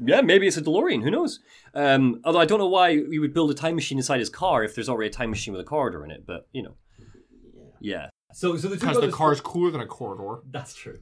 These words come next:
Speaker 1: So the two brothers work together. We fight some soldiers. Back to the Future musical is incredible, by the way. Anyway, uh, we fight some <laughs> soldiers, and we learn that they work for, gasp, Monarch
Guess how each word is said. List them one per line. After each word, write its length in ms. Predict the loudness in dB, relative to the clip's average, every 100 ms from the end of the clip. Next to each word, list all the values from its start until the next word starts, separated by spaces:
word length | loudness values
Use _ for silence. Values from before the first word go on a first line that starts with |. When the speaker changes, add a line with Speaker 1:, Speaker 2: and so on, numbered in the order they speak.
| -20 2
Speaker 1:
So 180 | 4
the 120 | 6 4
two 160 | 6
brothers 240 | 8 8 6
work 160 | 2
together. 340 | 4 4 4 2
We 100 | 4
fight 220 | 4 4
some 100 | 0
soldiers. 340 | -2 -2 -4
Back 180 | -2 -2
to 100 | -2
the 60 | -6
Future 220 | -8 -6
musical 240 | -6 -8
is 60 | -14
incredible, 320 | -6 -6 -4
by 120 | -8
the 80 | -10
way. 100 | -6 0
Anyway, 300 | 2 2 -4 -2 2
uh, 80 |
we 80 | 4
fight 220 | 8 8 8
some 140 | 6
<laughs> 0 |
soldiers, 520 | 8 6 4 0 -2 -6 -18 -16 0
and 100 | 4
we 120 | 4
learn 360 | 6 6 6 6
that 220 | 0 -2 4
they 100 | 4
work 340 | 6 2 0
for, 540 | -4 2 2 2 -4 _ -20 -18 0
gasp, 680 | 2 4 4 2 -2 -6 -20 _ _ _ -2
Monarch 560 | 4 6 6 4 -4